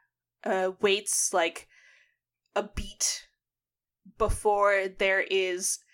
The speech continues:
a series of clicks that can be heard just, like, along the entire set of wall,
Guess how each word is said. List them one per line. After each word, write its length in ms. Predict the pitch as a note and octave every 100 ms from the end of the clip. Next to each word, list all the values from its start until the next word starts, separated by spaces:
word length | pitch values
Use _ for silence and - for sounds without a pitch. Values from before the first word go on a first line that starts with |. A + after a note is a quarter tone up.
| - - _ -
a 200 | G3 F3
series 640 | - - D4+ D4 D#4 D#4+
of 200 | A#3+ A3+
clicks 600 | - - A3+ G#3+ - - -
that 160 | G#3 -
can 160 | C4+
be 140 | B3+ B3
heard 500 | C#4+ A3 G#3+ G#3+ -
just, 240 | G#3 -
like, 220 | F3 - -
along 640 | G3+ F#3+ G3+ F#3+ G3 G#3+
the 160 | F#3+ F3+
entire 560 | F3 - F#3+ E3+ E3+
set 240 | F#3+ G3 E3+
of 160 | F3
wall, 560 | E3+ E3 E3 D#3 D3+